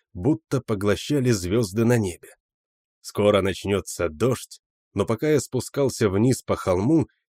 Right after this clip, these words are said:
ещё ярко светила луна. Я никогда прежде не видел, чтобы она была такой огромной. Передо мной двигалась моя собственная тень. Чем ближе я подходил к дому костлявой Лиззи,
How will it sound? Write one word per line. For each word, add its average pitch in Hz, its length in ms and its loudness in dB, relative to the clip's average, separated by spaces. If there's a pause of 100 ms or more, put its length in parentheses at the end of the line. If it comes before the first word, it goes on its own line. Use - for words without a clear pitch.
ещё 117 360 2
ярко 127 420 2
светила 131 480 -2
луна. 123 380 0 (520)
Я 101 280 4
никогда 98 540 0
прежде 95 440 0
не 90 200 0
видел, 101 400 2 (180)
чтобы 101 340 0
она 117 160 2
была 113 220 2
такой 120 300 2 (100)
огромной. 104 720 -2 (1160)
Передо 101 320 4
мной 156 240 4
двигалась 143 540 2
моя 117 240 0
собственная 131 720 -2
тень. 85 320 -6 (640)
Чем 101 240 0
ближе 90 340 0
я 92 200 2
подходил 92 540 -4
к 82 80 -8
дому 92 320 0
костлявой 87 600 -4
Лиззи, 120 540 0